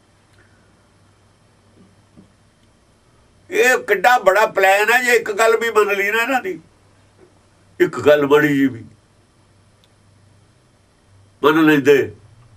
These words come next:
ਜਿਵੇਂ ਅਸੀਂ ਇੱਕ ਲਗਮਾਂ ਤਾਂ ਨਹੀਂ ਬਦਲ ਸਕਦੇ ਗੁਰੂ ਗ੍ਰੰਥ ਸਾਹਿਬ ਚੋਂ, ਨਾ ਬਦਲ ਸਕਦੇ ਹਾਂ ਇਹਦੇ ਚੋਂ। ਇਹਨਾਂ ਨੂੰ ਕੀ ਪਤਾ ਧਰਮ ਗ੍ਰੰਥ 'ਚ ਇੱਕ ਵੀ ਜਰਾ ਬਦਲੀ, ਖਤਮ ਹੋ ਜਾਂਦਾ ਸਾਰਾ ਕੁਛ।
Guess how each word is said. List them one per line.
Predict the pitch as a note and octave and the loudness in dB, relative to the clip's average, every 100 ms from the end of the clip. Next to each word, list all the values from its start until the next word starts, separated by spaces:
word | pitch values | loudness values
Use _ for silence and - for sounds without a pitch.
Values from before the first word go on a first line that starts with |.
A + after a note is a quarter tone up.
| - - - - - - | -20 -20 -20 -20 -20 -2
ਜਿਵੇਂ | F3 G#3+ G#3+ | 0 2 0
ਅਸੀਂ | G#3 A#3 A3+ G3+ - - - | -2 -4 -4 -6 -10 -20 -2
ਇੱਕ | G3+ G3+ A3+ | -2 0 0
ਲਗਮਾਂ | G3 G3 G#3 G#3+ G#3 | 2 2 2 0 2
ਤਾਂ | G#3+ | 0
ਨਹੀਂ | G#3+ | 0
ਬਦਲ | A3+ A3+ A3+ | -2 0 2
ਸਕਦੇ | G#3+ A3 G#3+ - - - _ - _ _ _ - | 0 0 -2 -4 -14 -20 _ -20 _ _ _ -2
ਗੁਰੂ | F#3 F#3 | 0 2
ਗ੍ਰੰਥ | F#3+ F#3 | 2 2
ਸਾਹਿਬ | F#3+ F#3 | 2 0
ਚੋਂ, | E3+ C#3+ _ _ D3+ | -6 -14 _ _ 0
ਨਾ | G3 | 2
ਬਦਲ | G#3 G#3+ G3 | 2 2 2
ਸਕਦੇ | F#3+ F3+ | 2 2
ਹਾਂ | F3 D#3+ | 0 0
ਇਹਦੇ | E3 F#3 | -2 -6
ਚੋਂ। | F3 - _ F#4 | -8 -16 _ -2
ਇਹਨਾਂ | G#3+ | -2
ਨੂੰ | - | -2
ਕੀ | G#3 | -8
ਪਤਾ | G#3 G#3+ A3 | -2 0 2
ਧਰਮ | G3+ F#3 D#3 | 0 0 -2
ਗ੍ਰੰਥ | F3+ F3+ F3+ | 0 0 -4
'ਚ | F3 | -6
ਇੱਕ | G3 - G#3 | -6 -2 -4
ਵੀ | G3 A3 G#3 | -4 -8 -2
ਜਰਾ | F#3 F3+ G3 | 0 2 2
ਬਦਲੀ, | F3+ F3+ F#3 A3 - - _ _ _ _ _ _ _ - | 0 -4 -2 -2 -6 -16 _ _ _ _ _ _ _ -4
ਖਤਮ | F3+ F#3+ | 0 2
ਹੋ | D3 | 2
ਜਾਂਦਾ | A#2 G2+ F2+ - | 0 -2 -10 -6
ਸਾਰਾ | F#2+ G#2+ | -4 -4
ਕੁਛ। | - | -8